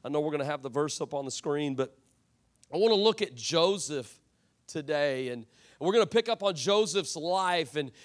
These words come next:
and, and, and Joseph was a man of character. He, he sold into slavery,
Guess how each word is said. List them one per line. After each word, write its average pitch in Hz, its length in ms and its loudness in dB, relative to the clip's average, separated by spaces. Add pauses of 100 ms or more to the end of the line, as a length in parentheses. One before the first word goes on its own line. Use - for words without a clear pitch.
(100)
and, 180 200 2
and, 190 280 0
and 190 160 0
Joseph 226 540 4 (140)
was 190 180 6
a 202 60 4
man 208 260 2
of 208 100 2
character. 214 460 2
He, 170 140 0
he 196 120 -2
sold 240 480 4
into 208 160 2
slavery, 226 920 -2